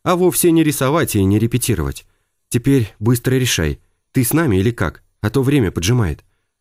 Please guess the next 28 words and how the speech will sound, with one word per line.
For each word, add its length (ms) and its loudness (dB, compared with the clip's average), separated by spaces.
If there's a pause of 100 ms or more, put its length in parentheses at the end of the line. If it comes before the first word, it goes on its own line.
(120)
Если 360 0
ты 100 0
не 100 4
пойдешь, 480 0
то 220 2
и 100 2
нам 260 2
теперь 300 -2
придется 420 -2
остаться». 500 -4 (840)
На 120 0
лице 260 0
девочки 440 0
явно 520 0
читалась 480 -2
растерянность, 720 -2 (240)
смешанная 720 0
с 100 -4
удивлением. 640 -2 (800)
«Что, 420 0
серьезно?» 720 0 (480)
пробормотала 680 0
она. 260 -2 (420)
«Вы 200 2
не 120 2
шутите?» 540 -2 (880)
«Какие 320 2
шутки? 520 0